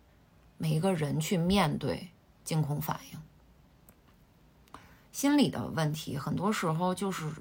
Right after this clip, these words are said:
这样矛盾啊，就是你不想看到的时候，它会越来越严重。那么只有你愿意去面对了以后呢，可能事情已经解决了一半儿。当然，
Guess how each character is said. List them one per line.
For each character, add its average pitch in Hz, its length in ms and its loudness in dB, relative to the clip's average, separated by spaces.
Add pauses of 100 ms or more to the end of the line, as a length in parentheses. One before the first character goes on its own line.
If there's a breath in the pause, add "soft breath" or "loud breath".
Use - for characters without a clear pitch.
这 - 100 -4
样 165 160 2
矛 - 280 -2
盾 170 180 -2
啊， - 300 -6 (420 loud breath)
就 196 100 -4
是 180 160 -2
你 165 380 0
不 269 160 -2
想 - 220 0
看 170 240 0
到 160 200 4
的 143 120 -4
时 160 140 -4
候， 156 280 -2 (340 loud breath)
它 165 160 -2
会 160 380 -2 (160)
越 180 220 2
来 - 160 -4
越 - 180 -4
严 - 260 -8
重。 156 220 -6 (500 loud breath)
那 185 120 -2
么 175 200 0
只 175 220 -2
有 240 160 4
你 208 160 4
愿 175 240 2
意 - 20 -2
去 165 160 -6
面 196 360 4
对 147 180 0
了 - 140 -8
以 - 80 -10
后 190 320 -2
呢， 156 180 -4 (400 loud breath)
可 156 160 -2
能 139 180 0
事 190 240 0
情 143 300 -4 (380)
已 127 120 -6
经 143 240 -4
解 156 200 -4
决 - 100 -8
了 76 160 -4
一 101 80 -4
半 - 180 -2
儿。 - 180 -4 (680 loud breath)
当 208 200 4
然， 175 400 0